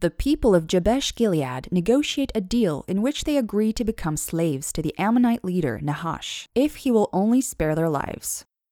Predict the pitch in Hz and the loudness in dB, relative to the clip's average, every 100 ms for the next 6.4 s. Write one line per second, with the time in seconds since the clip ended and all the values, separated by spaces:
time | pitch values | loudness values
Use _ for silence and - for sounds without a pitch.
0 | _ - 214 208 294 349 254 196 202 175 | _ -2 -2 2 0 0 -2 0 0 0
1 | - 170 165 160 151 80 - - 160 - | -2 -2 0 0 -2 -4 -10 -2 -2 2
2 | 254 277 294 - - 254 208 208 240 240 | 2 2 0 -6 -4 -2 0 2 2 2
3 | 202 160 - 139 147 185 233 175 170 165 | 0 0 -2 -2 2 2 2 2 2 2
4 | 156 - 151 - - 190 233 254 - 226 | 2 2 -2 -2 4 6 6 2 -2 -4
5 | - 135 123 151 - 147 151 170 - 160 | -4 -4 -4 -4 -2 0 0 -2 -4 -4
6 | 143 160 - - | -4 -6 -10 -14